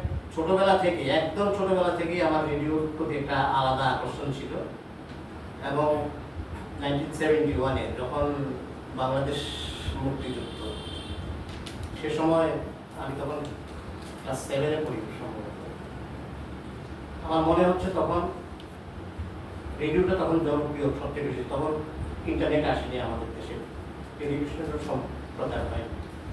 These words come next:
সম্প্রসারণ হয়। রেডিওতে আমরা ত্রিপুরার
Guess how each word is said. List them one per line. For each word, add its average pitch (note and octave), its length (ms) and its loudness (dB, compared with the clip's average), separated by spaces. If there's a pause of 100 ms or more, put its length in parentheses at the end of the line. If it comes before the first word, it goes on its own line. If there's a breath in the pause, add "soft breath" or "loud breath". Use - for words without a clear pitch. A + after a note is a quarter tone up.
(260)
সম্প্রসারণ B2+ 540 0
হয়। - 140 -6 (2250)
রেডিওতে G#3+ 460 8 (840)
আমরা E3 260 4 (1200)
ত্রিপুরার D#3 380 0